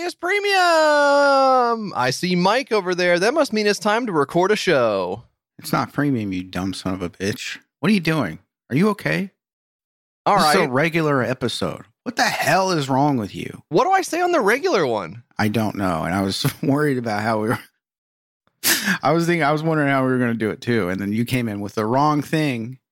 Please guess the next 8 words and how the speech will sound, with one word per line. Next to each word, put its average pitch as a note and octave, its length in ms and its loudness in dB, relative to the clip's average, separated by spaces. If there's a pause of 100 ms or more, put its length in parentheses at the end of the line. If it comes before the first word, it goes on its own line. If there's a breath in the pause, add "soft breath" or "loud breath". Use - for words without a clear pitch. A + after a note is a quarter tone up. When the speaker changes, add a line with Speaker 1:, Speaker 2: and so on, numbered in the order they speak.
(100)
Speaker 2:
and A2 260 -6
totally D#3+ 460 -2
saved A#2+ 460 -2
the G#2 140 -4
opening A2+ 420 -2
of F#2+ 120 -6
the F2 80 -6
show. G2 400 -4